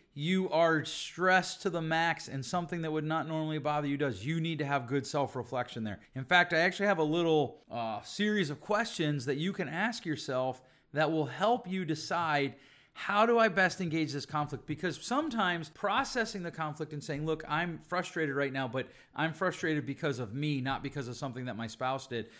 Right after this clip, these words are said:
not because of something that my kids did, my coworker did, whoever,"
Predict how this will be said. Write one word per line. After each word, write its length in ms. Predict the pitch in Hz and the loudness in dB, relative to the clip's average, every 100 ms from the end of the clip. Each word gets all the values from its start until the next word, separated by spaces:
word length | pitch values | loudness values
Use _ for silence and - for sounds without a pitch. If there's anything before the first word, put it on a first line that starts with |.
| - | -10
not 140 | 131 127 | -6 -4
because 240 | 131 127 | -4 -6
of 60 | 117 | -6
something 220 | 131 113 | -8 -6
that 80 | 117 | -6
my 100 | 110 | -4
kids 240 | 120 101 | -4 -6
did, 120 | 110 | -8
my 120 | 107 104 | -8 -6
coworker 360 | 117 107 104 | -4 -4 -4
did, 160 | 107 92 | -6 -6
whoever," 460 | 110 131 123 113 | -2 -2 0 -4